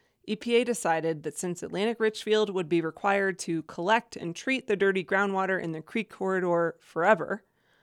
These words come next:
they would not be forced to remove the original sources of contamination.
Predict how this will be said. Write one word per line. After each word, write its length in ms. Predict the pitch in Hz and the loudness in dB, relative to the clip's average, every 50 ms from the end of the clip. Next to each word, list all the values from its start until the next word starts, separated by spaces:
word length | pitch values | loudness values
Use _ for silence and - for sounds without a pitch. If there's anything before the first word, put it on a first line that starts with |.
| _ _ _ - | _ _ _ 2
they 120 | - 202 | 4 6
would 160 | 208 214 208 | 6 6 6
not 360 | 190 185 180 185 202 220 214 - | 4 4 2 4 4 2 2 0
be 100 | 240 233 | -2 -2
forced 420 | - - 175 170 170 - - - | 0 2 2 2 2 0 -2 -4
to 80 | - 190 | -2 0
remove 480 | 185 180 175 170 165 165 160 151 156 | 0 0 0 0 0 -2 -2 -4 -4
the 140 | - 165 160 | -4 -4 -2
original 520 | 160 151 160 175 175 175 180 190 185 190 | -2 -2 -2 -2 -2 -2 -2 -2 -2 -2
sources 480 | 185 - - 160 160 151 - 170 160 143 | -4 -4 -4 -4 -4 -4 -4 -6 -8 -6
of 140 | - - - | -8 -8 -8
contamination. 800 | - 170 160 175 160 156 156 156 147 180 165 - - - - | -8 -8 -6 -6 -6 -6 -8 -8 -8 -10 -10 -10 -12 -12 -16